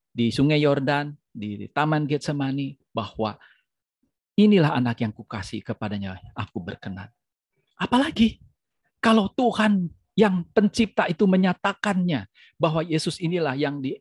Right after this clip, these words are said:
eh, berkenan, kemudian semua yang diajarkan Yesus termasuk ke murid-muridnya tidak ada bertentangan dengan Yesus. Terus apalagi? Saya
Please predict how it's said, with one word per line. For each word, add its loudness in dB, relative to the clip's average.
eh, 2
berkenan, 0
kemudian -2
semua -4
yang -6
diajarkan -6
Yesus -6
termasuk -4
ke -8
murid-muridnya -4
tidak 0
ada 0
bertentangan -6
dengan -4
Yesus. -12
Terus -6
apalagi? -4
Saya 2